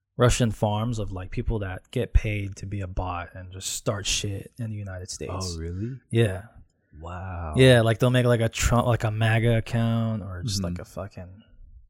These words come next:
Speaker 2: That's crazy.
Speaker 1: Yeah, like, that's the world we fucking live in.
Speaker 2: Just to make conflict.
Speaker 1: Just to make conflict with us.
Speaker 2: That's wild.
Speaker 1: Yeah.
Speaker 2: Holy shit.
Speaker 1: Like, imagine, we're, I don't know.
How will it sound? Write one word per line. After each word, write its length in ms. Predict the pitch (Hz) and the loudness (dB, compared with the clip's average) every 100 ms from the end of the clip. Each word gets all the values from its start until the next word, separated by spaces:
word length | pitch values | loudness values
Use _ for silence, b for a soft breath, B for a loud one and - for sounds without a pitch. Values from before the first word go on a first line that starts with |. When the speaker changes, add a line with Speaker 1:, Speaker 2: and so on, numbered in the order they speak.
| - | -4
Speaker 2:
That's 220 | 123 131 | -2 -4
crazy. 720 | - 113 135 165 160 101 82 | -8 -6 -6 -6 -8 -8 0
Speaker 1:
Yeah, 360 | 120 131 123 104 110 | 6 6 6 2 0
like, 200 | 135 - | 0 6
that's 260 | 156 147 | 6 8
the 80 | - | 6
world 200 | 139 143 | 8 8
we 60 | 123 | 6
fucking 400 | - 135 - 101 | 2 -2 -2 -6
live 200 | 117 113 | -4 -4
in. 220 | 95 92 | -4 -8
Speaker 2:
Just 340 | 104 110 - - | -4 -2 -4 -6
to 120 | 123 | -6
make 320 | 113 104 98 | -2 -2 -4
conflict. 580 | - 92 85 - 76 - _ | -4 -4 -4 -10 -14 -14 _
Speaker 1:
Just 180 | 139 135 | 0 2
to 40 | 147 | 4
make 160 | 135 | 2
conflict 380 | 127 123 117 101 | 4 0 0 -4
with 140 | - | -4
us. 340 | 101 92 - - - - | -8 -8 -14 -16 -14 -10
Speaker 2:
That's 340 | - 95 - - | -8 -8 -8 -10
wild. 520 | 76 85 82 78 71 | -8 -6 -6 -6 0
Speaker 1:
Yeah. 300 | 123 101 101 - - | 2 0 -6 -16 -16
Speaker 2:
Holy 300 | 107 110 110 | -12 -10 -10
shit. 480 | 73 - 92 101 78 - | -12 -14 -12 -12 -6 -4
Speaker 1:
Like, 140 | 113 | 0
imagine, 420 | 135 147 127 104 131 | 4 4 2 -4 0
we're, 200 | 143 - _ _ - | 0 0 _ _ -8
I 80 | 127 | -4
don't 140 | 123 | -2
know. 200 | 101 - | -2 -4